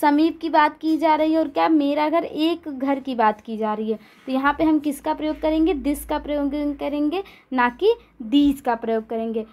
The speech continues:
लेकिन अगर these का प्रयोग करना हो तो हम कह सकते हैं कि these are shirts, these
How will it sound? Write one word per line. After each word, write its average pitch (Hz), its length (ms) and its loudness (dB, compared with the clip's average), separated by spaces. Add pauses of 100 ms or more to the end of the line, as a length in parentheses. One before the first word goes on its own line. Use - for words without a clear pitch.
(160)
लेकिन 277 220 0
अगर 330 160 2
these 285 340 2
का 330 140 -2
प्रयोग 320 340 -2
करना 302 340 2
हो 320 280 4 (280)
तो 294 60 -2
हम 285 180 0
कह 302 240 -2
सकते 311 360 -4
हैं 320 300 2 (540)
कि 294 140 -2
these 294 540 2
are 269 300 6
shirts, 254 680 2 (1900)
these 269 540 0